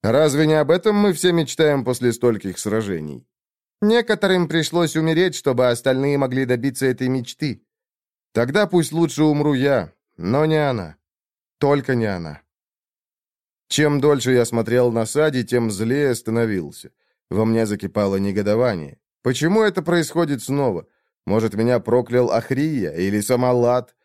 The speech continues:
Я не сомневался, что готов убить любого на земле, лишь бы разрушить это проклятие. Я вышел из юрты, пока не успел взорваться от ярости.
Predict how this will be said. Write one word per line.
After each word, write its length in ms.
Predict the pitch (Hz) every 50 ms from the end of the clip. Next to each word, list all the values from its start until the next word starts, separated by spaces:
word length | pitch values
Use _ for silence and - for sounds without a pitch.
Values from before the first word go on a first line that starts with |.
| _ _ _ _ _
Я 160 | - 98 107 107
не 120 | 104 101
сомневался, 680 | 101 - 107 107 110 110 110 117 110 101 90 - 101 95
что 160 | - - 101
готов 300 | 98 107 98 113 104 110
убить 280 | 107 101 110 113 -
любого 460 | 110 107 110 107 107 107 117 117 113 110
на 100 | 110 107
земле, 340 | 101 110 110 120 139 143
лишь 200 | 135 127 127 117
бы 120 | 104 113 117
разрушить 500 | 117 117 110 113 127 135 120 131 113 107
это 160 | 117 92 113
проклятие. 640 | 92 110 113 - - 101 90 82 - - 76 76 73 _ _ _ _ _ _ _ _ _
Я 180 | - 87 90 90
вышел 340 | 85 87 85 - 95 92 92
из 140 | 90 87 76
юрты, 440 | 82 107 135 147 123 110 - 101
пока 240 | - 104 95 - 98
не 100 | 98 98
успел 360 | 95 90 - - 110 107 104
взорваться 680 | 101 92 92 92 98 90 87 90 90 85 - - 92 -
от 160 | - 92 82 -
ярости. 680 | 98 101 95 85 78 73 - - - - 73 -